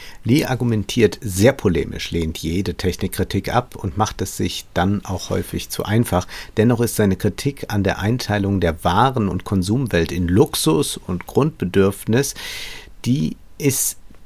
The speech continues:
gar nicht so schlecht, diese Kritik, ja. Also manche Wachstumstheoretiker sagen ja gerne, ja, wir müssen uns auf das Notwendige konzentrieren. Auch von Naomi Klein gibt's ja solche Äußerungen,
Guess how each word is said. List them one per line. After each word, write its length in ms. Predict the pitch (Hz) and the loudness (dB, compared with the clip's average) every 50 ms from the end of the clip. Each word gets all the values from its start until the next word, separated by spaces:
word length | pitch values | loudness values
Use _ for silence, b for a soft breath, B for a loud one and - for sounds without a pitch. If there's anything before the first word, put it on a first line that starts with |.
| - - - | -16 -8 -4
gar 300 | - 101 107 120 131 139 | 0 2 2 2 2 2
nicht 320 | 143 135 131 123 - - | 2 2 2 2 0 -2
so 180 | - - 120 113 | 0 0 0 0
schlecht, 380 | - - - 143 143 - - | 0 0 0 -2 -2 -4 -2
diese 240 | - 95 82 - 80 | -2 -2 0 0 -4
Kritik, 560 | - - - - - - - 87 - - - | -6 -6 -6 -8 -8 -4 -6 -6 -6 -4 -4
ja. 240 | 98 92 87 104 117 | -2 0 0 0 -2
Also 240 | 95 95 101 104 95 | -2 0 -2 0 2
manche 380 | 101 104 101 107 104 - 113 101 | 2 2 2 2 2 0 2 2
Wachstumstheoretiker 880 | 110 - - - - 107 - - - 101 92 101 95 - - - 98 | 0 0 0 -4 -4 -4 -2 0 0 2 2 2 -2 -2 -4 -6 -4
sagen 240 | 92 95 90 95 98 | 0 2 2 2 4
ja 140 | 98 95 92 | 2 2 2
gerne, 260 | 92 92 90 92 95 | 2 2 2 4 4
ja, 140 | 92 92 90 | 2 2 2
wir 100 | 92 90 | 2 2
müssen 240 | 95 98 - - 101 | 2 0 0 0 0
uns 140 | 92 82 | -2 -2
auf 140 | - - - | -4 -8 -4
das 200 | - 95 - - | -4 -4 -2 -2
Notwendige 640 | 101 92 - - - 98 113 127 117 117 - 101 92 | -4 -4 -4 -2 0 2 4 4 4 4 2 0 -2
konzentrieren. 800 | - - 95 92 - - 92 87 - - - 98 98 95 95 92 | -2 -2 -2 -2 -2 -2 -4 -6 -4 -4 -2 0 2 2 2 2
Auch 160 | 90 87 87 | 2 0 -2
von 180 | - - 101 98 | -2 -2 0 2
Naomi 360 | 95 92 95 95 101 101 92 | 2 2 2 2 2 0 0
Klein 380 | - - - 95 92 107 113 110 | -2 0 2 2 2 2 2 0
gibt's 220 | 110 92 - - | 0 -2 0 0
ja 80 | 107 101 | 0 2
solche 400 | 101 98 95 92 - - - - | 2 2 2 2 0 -2 -2 0
Äußerungen, 720 | 98 104 - - 110 95 - - 98 95 98 98 98 98 | -2 -2 0 0 -2 -2 0 0 0 2 2 2 0 0